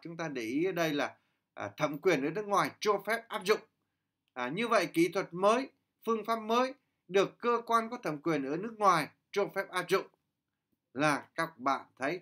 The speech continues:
thỏa mãn điểm B. Đó. Như vậy các bạn đã nạp dữ liệu báo các bạn rồi. Thì sau đấy các bạn xoay vào đây, xoay vào phương án của câu hỏi. Ê, phương án A, kỹ thuật mới, phương pháp mới là kỹ thuật,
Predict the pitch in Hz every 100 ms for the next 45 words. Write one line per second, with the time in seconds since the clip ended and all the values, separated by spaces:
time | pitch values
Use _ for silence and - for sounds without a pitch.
0 | - 127 131 123 131 131 113 107 190 175
1 | - _ _ _ _ - 98 107 117 -
2 | _ _ _ - 208 208 185 247 220 165
3 | 170 190 196 147 170 226 214 180 170 226
4 | 247 226 180 151 160 139 - _ _ _
5 | _ - 180 165 185 220 208 233 233 233
6 | 143 139 143 120 110 - - 190 220 175
7 | 160 196 185 - _ _ _ _ _ _
8 | - - 220 208 147 151 135 - 202 208
9 | 202 208 240 262 - - - 185 180 151
10 | 139 175 - _ _ _ _ _ - 131
11 | 127 214 226 240 - 233 233 202 - 175
12 | 143 - 156 - 156 220 226 208 185 208
13 | 202 202 233 233 _ _ - 135 175 170
14 | 165 156 143 185 165